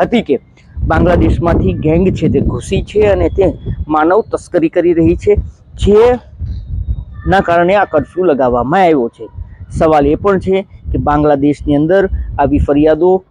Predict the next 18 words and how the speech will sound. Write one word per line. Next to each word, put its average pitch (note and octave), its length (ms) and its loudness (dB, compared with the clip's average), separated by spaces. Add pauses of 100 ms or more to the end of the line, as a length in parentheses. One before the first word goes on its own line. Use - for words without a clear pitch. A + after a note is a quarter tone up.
(140)
બાંગ્લાદેશની C#3 640 0
ગેંગ C#3 240 0
સામે C3+ 280 -2
ઉઠી B2 300 0
રહી E3+ 220 4
છે F#3+ 260 0 (240)
કે D#3 60 -2
અહીંયાથી D#3 520 2 (280)
જે - 100 4
કપલ G3+ 420 2
આવે E3+ 240 2
છે - 260 2
તેના D#3 220 0
સામે D#3+ 340 0
નજર D3 280 2
રાખવામાં D#3 520 0
આવે D#3 140 2
છે, E3 220 -4